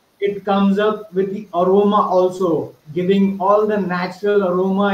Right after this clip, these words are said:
into it, the natural colors and everything, maintaining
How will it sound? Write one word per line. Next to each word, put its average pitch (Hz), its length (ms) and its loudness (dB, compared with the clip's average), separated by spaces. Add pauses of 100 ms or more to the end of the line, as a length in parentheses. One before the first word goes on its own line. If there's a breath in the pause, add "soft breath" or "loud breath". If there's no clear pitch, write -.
into 170 280 -4
it, 165 340 -4 (320)
the 175 140 -10
natural 190 580 -2 (120)
colors 214 480 2 (420)
and 180 160 -2
everything, 202 640 0
maintaining 190 600 0